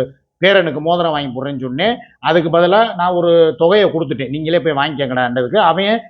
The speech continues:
எனக்கு வந்து அவன் மோதிரம் போட்டா கைக்கு இறுகலா இருக்கும், நான் வந்து பிரேஸ்லெட் வாங்கி போட்டுக்கிறேன் அப்படின்னு சொல்லிட்டு அதை பின் தள்ளி போட்டிருக்கேன் கொஞ்ச நாள். அதாவது அவன்கிட்ட காசு இல்ல, அதனால கொஞ்சம் வெயிட் பண்ணிருக்கேன். உடனே அதுக்கு, "உன் பெரிய பையன் உன்கிட்ட காசை வாங்கிட்டு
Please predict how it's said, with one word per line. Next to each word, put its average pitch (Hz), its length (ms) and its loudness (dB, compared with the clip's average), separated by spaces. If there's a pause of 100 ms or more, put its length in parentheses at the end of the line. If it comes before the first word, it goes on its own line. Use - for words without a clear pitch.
(180)
எனக்கு 170 340 0
வந்து 170 220 4
அவன் 165 200 2
மோதிரம் 180 360 2
போட்டா 147 240 0
கைக்கு 165 320 -2 (160)
இறுகலா 175 360 4
இருக்கும், 135 400 -2 (440)
நான் 180 240 2
வந்து 196 140 0
பிரேஸ்லெட் 180 520 0
வாங்கி 143 160 -6
போட்டுக்கிறேன் 123 400 -6
அப்படின்னு 123 220 -6
சொல்லிட்டு 160 220 2
அதை 196 180 4 (280)
பின் 185 200 -14 (100)
தள்ளி 208 220 2
போட்டிருக்கேன் 147 460 -2 (280)
கொஞ்ச 170 200 2
நாள். 165 260 2
அதாவது 156 340 0
அவன்கிட்ட 151 340 -2
காசு 147 320 0
இல்ல, 107 120 -8 (140)
அதனால 151 360 0 (380)
கொஞ்சம் 180 240 2
வெயிட் 220 200 2
பண்ணிருக்கேன். 127 360 -4
உடனே 165 280 0
அதுக்கு, 160 360 0 (420)
"உன் 139 200 -2
பெரிய 190 220 6
பையன் 160 220 0
உன்கிட்ட 143 240 -2
காசை 151 300 -2
வாங்கிட்டு 135 320 -4